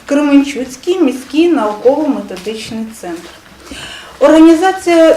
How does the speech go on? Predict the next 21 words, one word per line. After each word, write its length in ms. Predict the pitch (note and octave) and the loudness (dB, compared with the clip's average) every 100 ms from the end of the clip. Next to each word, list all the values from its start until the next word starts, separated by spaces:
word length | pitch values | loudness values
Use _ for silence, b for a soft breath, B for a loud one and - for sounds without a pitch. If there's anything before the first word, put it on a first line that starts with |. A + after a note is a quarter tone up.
| - - | 0 -2
цього 280 | C#4 D4 | 0 0
семінару 880 | D#4 C4+ B3 A3+ G3+ F3+ G3+ C4+ C4+ A3+ | -2 -4 -6 -6 -8 -6 -2 -2 -2 -2
було, 420 | B3+ C#4 D#4+ F4+ | -2 0 2 4
м, 460 | E4+ E4 B3 C4 C4 B B - | 4 2 -2 -6 -6 B B -6
акцентовано 840 | D#4 - C#4 C#4 D4+ C#4 C4+ C4 | -6 -4 -2 0 -2 -2 -2 -2
увагу 580 | A#3 A#3+ A3+ C4+ C#4 D4 - | -2 -2 0 2 0 -4 -4
саме 300 | D4+ D4 C#4 | -2 0 0
на 220 | C4 C4 B3+ - | 0 -6 -8 -6
тих 180 | D4 D4 - | -6 -6 -4
проблемних 600 | B3+ A3+ C4+ C4 A#3 A#3 - | -2 0 0 0 -2 -8 -6
питаннях, 640 | A3 A3 - G3+ G#3 D#4+ G4+ B B - | -6 -6 -6 -6 -2 -2 -4 B B -8
які 260 | C#4+ F#4+ | -4 -2
виникають 600 | E4+ C#4+ B3+ B3+ A3+ G#3+ A3 | 0 0 -2 -2 -2 -2 -6
сьогодні 420 | G#3+ G3+ D#4 F4 F4 | -10 -6 -2 0 0
при 260 | - C4+ | -4 -6
викладанні 960 | A3 G#3+ G#3 G3 - A#3 C#4+ D#4 D#4+ D#4 B B | -6 -8 -8 -6 -2 0 2 4 4 0 B B
дисциплін 680 | G3 A3+ - G3+ A3+ C4+ C#4 | -8 -8 -8 -12 -6 -2 -2
з 40 | |
економіки. 720 | A3 A3 G#3+ F3 F3 - - - - - B B B _ - B3+ | -4 -8 -10 -10 -12 -16 -20 -18 -18 -20 B B B _ -18 -10
Мені 220 | B3+ C4 | -6 -4
хочеться 400 | E4 D4+ C#4 B3+ | -4 -6 -8 -8